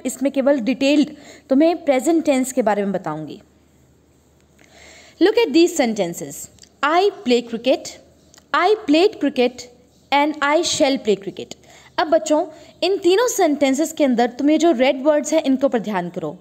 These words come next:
प्ले, प्लेड, शैल प्ले, ये तीनों बच्चों वर्ब है, क्रिया है, ठीक है, एक्शन है। और ये तीनों ही सेंटेंस पूरा सेम है, सब्जेक्ट भी सेम है, ऑब्जेक्ट भी सेम है,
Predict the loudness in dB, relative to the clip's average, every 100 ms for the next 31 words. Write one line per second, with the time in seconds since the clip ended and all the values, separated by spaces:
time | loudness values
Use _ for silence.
0 | _ _ -2 2 2 -2 -10 -20 _ _
1 | _ 0 4 4 2 -2 -10 -20 -18 -10
2 | 0 2 2 0 -6 -8 -12 -20 -20 -16
3 | 0 0 2 2 2 2 4 2 2 2
4 | 0 -2 -6 -8 -20 _ -2 2 4 4
5 | 0 -6 -8 -12 -4 -2 0 -2 -6 -2
6 | -2 -2 -6 -12 -20 -20 -16 -2 2 2
7 | 2 2 2 4 4 2 0 -8 -20 _
8 | _ -2 0 2 0 0 0 2 2 2
9 | 2 2 0 -2 -4 -2 0 0 -2 0
10 | 0 2 2 2 2 2 2 0 0 0
11 | 0 2 2 0